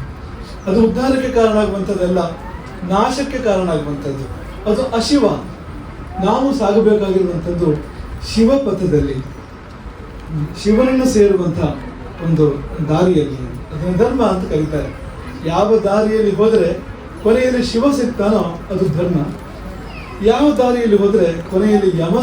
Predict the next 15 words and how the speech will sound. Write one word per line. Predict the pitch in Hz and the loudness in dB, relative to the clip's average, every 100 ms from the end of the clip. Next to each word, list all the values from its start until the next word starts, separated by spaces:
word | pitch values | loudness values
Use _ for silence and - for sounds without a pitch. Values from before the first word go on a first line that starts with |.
| 247 | 0
ಸಿಗ್ತಾನೋ | 202 - 160 175 147 139 139 - - - | -2 0 0 2 0 -2 -6 -12 -14 -10
ಅದು | 160 160 - 151 | -4 -4 -2 -2
ಅಧರ್ಮ. | 147 151 139 117 120 123 127 131 - - 98 - - - - - - - - - - | 0 0 0 -2 -2 -6 -10 -10 -12 -14 -14 -14 -14 -16 -14 -14 -14 -16 -14 -14 -10
ಯಾವ | 139 156 | -2 2
ದಾರಿಯಲ್ಲಿ | 165 160 190 190 | 4 4 4 2
ಹೋದರೆ | 175 190 196 | 2 2 2
ಕೊನೆಗೆ | 180 196 185 180 - - - - - | 2 2 2 0 -4 -14 -16 -16 -8
ಅಧರ್ಮ | 175 226 262 277 | 2 4 6 4
ಸಿಕ್-, | 226 185 | 2 -2
ಕೊನೆಗೆ | 175 185 190 208 190 180 - - - 180 | -2 0 4 4 2 0 -8 -16 -6 0
ನರಕ | 226 269 285 | 2 2 -2
ಸಿಗ್ತದೋ | 226 - 175 165 151 151 - - - - - | -2 -4 0 0 0 -4 -10 -12 -14 -14 -10
ಅದು | 180 202 | -2 0
ಅಧರ್ಮ. | 185 156 151 180 165 135 117 - - - - - - - - - - 180 | 0 -4 -2 0 0 -2 -4 -10 -12 -14 -14 -14 -14 -14 -14 -14 -12 2
ಧರ್ಮವೇ | 208 202 262 269 233 214 247 | 4 4 4 4 2 0 -4